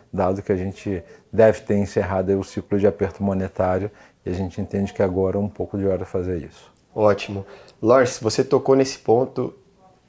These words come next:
Speaker 2: a respeito do fim do ciclo monetário. De fato, a gente vem discutindo, inclusive, com a área macro aqui, se a gente já viu o fim ou se ainda vai ter mais um ajuste pra depois ver o fim do ciclo de aperto monetário aqui local.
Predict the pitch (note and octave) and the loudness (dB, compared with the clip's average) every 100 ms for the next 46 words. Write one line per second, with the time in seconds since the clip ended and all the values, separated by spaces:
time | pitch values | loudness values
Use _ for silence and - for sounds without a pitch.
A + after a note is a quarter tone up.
0 | - - A2 - A2+ A2+ A2 G#2+ A2+ - | -14 -2 -2 4 4 4 0 2 2 2
1 | A#2+ B2 B2+ A#2+ - A#2 A#2+ A2+ A2 A#2+ | 2 4 4 0 -2 -2 0 2 4 4
2 | - G#2+ - A2 - - - - - - | 2 -2 -4 -10 -20 -20 -20 -20 -16 4
3 | B2 D3+ A2+ A2 A2+ G#2+ A2+ - F#2+ A2 | 6 6 6 2 4 4 2 0 0 4
4 | A#2+ G2+ G2+ F#2+ A#2 G#2 G2+ - - _ | 4 4 0 0 0 0 -2 -4 -20 _
5 | - G2+ G#2 G2+ G#2 A2 A2 G2 F#2+ A2 | 2 4 6 4 4 4 2 0 -2 0
6 | B2+ A#2+ - - A2+ A#2 G#2 G#2 G#2 G#2+ | 2 0 -4 -4 2 4 4 2 -2 -2
7 | F#2+ F#2+ A#2 C3+ B2 - - - - G2 | 0 4 6 6 2 -8 -20 -20 -14 -4
8 | G#2+ C#3 B2 G#2+ G2 - A#2+ D#3 D#3 C#3 | 4 6 6 4 0 -2 2 4 4 4
9 | A2 A#2+ - G#2+ A#2 A2 G#2 G#2 G#2+ G#2 | 4 4 2 2 4 4 4 2 2 2
10 | G2+ A#2+ B2 G#2 A2 A2 G2 A2 B2+ B2+ | 4 6 6 4 2 2 2 2 2 2
11 | - A#2 A2 G#2 A2+ A2 G2+ - - - | 4 6 6 4 6 6 4 -6 -20 -20
12 | - G#2 G#2+ - G2+ G#2 G2+ - - G#2 | 2 6 6 4 2 2 0 -2 -2 0
13 | G2 - G2+ G2+ F#2+ F#2 F#2+ F#2+ - G#2 | 2 2 2 2 0 2 2 2 2 4
14 | G#2 - A2 D3+ | 4 6 6 6